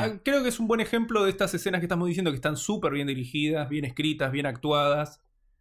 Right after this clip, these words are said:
Speaker 2: pero que no parecen sumar mucho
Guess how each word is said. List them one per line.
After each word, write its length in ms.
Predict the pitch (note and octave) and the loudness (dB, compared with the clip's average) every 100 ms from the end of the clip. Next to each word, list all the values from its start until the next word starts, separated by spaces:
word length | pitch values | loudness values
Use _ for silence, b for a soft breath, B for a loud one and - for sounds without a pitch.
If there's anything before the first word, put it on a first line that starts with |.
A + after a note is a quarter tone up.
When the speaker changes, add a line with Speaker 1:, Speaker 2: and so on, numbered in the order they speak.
| _ _ | _ _
Speaker 2:
pero 200 | B2+ B2+ | -2 -2
que 180 | B2+ B2+ - _ _ _ _ _ | -2 -6 -16 _ _ _ _ _
no 260 | F#3 D#3+ E3+ | -4 -4 -2
parecen 460 | D#3+ E3 D#3 D#3+ | -2 -2 -2 -4
sumar 560 | D#3 C3+ C3+ C#3 C#3+ C#3+ | -4 -6 -4 -4 -4 -8
mucho 720 | - C3+ C3+ B2+ - C3+ E3 | -8 -6 -4 -4 -4 -4 -6